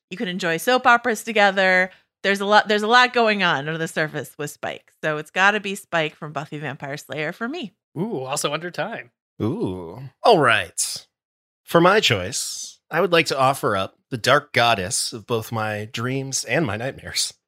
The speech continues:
Speaker 1: <laughs>
Speaker 3: She's a vamp with five hundred years of experience in the realm of seduction.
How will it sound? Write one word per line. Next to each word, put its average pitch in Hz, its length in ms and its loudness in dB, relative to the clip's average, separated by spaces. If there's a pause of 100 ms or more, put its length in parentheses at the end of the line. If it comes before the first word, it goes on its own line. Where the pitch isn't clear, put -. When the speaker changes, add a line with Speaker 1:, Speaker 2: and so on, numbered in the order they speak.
(200)
Speaker 1:
<laughs> 466 360 2
Speaker 3:
She's 139 260 2
a 143 60 0
vamp 151 360 4
with 127 180 -2
five 160 320 4
hundred 160 240 -2
years 147 260 -4
of 131 100 -8
experience 147 800 -2
in 110 80 -2
the 98 100 -2
realm 120 340 -2
of 82 100 -10
seduction. - 840 -4